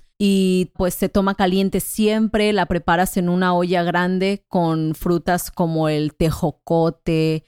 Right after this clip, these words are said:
la jamaica, la caña, la manzana, la guayaba.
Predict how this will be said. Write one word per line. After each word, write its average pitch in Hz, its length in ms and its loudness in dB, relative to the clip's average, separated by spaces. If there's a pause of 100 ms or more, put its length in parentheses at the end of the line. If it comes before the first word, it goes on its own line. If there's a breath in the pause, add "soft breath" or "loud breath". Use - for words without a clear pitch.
la 151 640 -2 (200)
jamaica, 160 920 -2 (200)
la 151 500 -2
caña, 170 680 0
la 156 120 -2
manzana, 165 680 -2
la 160 120 0
guayaba. 151 680 0